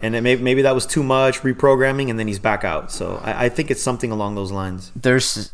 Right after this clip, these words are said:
Speaker 2: there's also the theory saying that he actually killed, um, his friend.
Speaker 1: Ah, yeah.
Speaker 2: So, like, he is the one who caused the death of his friend, and, like,
Speaker 1: Yeah.
Speaker 2: he
Speaker 1: So a part
Speaker 2: Or,
Speaker 1: of me is
Speaker 2: or, or
Speaker 1: wondering
Speaker 2: maybe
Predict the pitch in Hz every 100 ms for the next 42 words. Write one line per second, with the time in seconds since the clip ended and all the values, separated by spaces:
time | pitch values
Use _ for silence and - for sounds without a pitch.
0 | - - 120 113 123 - 110 107 113 110
1 | 101 113 113 104 101 110 - 113 107 -
2 | 104 - 127 113 101 - - - 101 101
3 | 95 85 85 - - 104 - 110 92 95
4 | - - - - - - - - - -
5 | - - - - - - - - 123 123
6 | 110 - - - 95 98 90 - - -
7 | - 123 107 107 - - 131 123 117 123
8 | 110 117 110 107 110 110 110 107 - 107
9 | 101 104 90 95 - - - - - -
10 | 82 - 95 90 78 71 78 - 113 110
11 | 98 80 151 135 - - - - - -
12 | - - - - - - - - - -
13 | - - 127 202 170 135 135 139 - 131